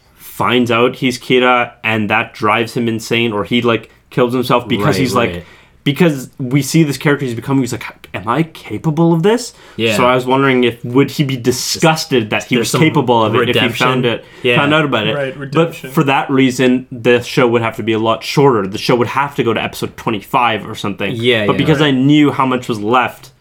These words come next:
Speaker 2: There's gotta
Speaker 1: I
Speaker 2: be
Speaker 1: figured he's gotta
Speaker 2: Yeah.
Speaker 1: regain what he lost, like,
Speaker 3: Yeah.
Speaker 1: rem-, his memories, and then this, you know, dance will continue between him, him and L.
Speaker 3: The show really does take a lull,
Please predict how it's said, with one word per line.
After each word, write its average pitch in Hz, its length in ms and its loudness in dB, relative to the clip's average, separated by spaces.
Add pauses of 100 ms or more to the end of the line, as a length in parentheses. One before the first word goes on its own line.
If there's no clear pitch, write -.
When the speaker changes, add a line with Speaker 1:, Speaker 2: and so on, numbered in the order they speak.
(180)
Speaker 2:
There's 113 180 -2
gotta 143 200 0
Speaker 1:
I - 20 -12
Speaker 2:
be 110 120 0
Speaker 1:
figured 131 380 2 (160)
he's 175 260 2
gotta 147 540 2
Speaker 2:
Yeah. 123 180 0
Speaker 1:
regain 127 580 2
what 113 340 -4
he 113 120 -2
lost, 123 520 2
like, 104 140 0
Speaker 3:
Yeah. 147 180 -2 (220)
Speaker 1:
rem-, 117 100 -4
his 113 120 -2
memories, 117 540 2
and 117 160 0
then 107 140 -2
this, 113 300 -2 (380)
you 120 120 2
know, 104 360 0 (520)
dance 117 400 -2
will 110 120 0
continue 107 540 -2
between 101 440 -6
him, 101 320 -6 (340)
him 123 200 0
and 117 100 0
L. 101 280 0
Speaker 3:
The 165 200 0
show 196 340 2
really 160 360 4
does 151 340 -2
take 156 260 -2
a 143 60 0
lull, 135 600 -2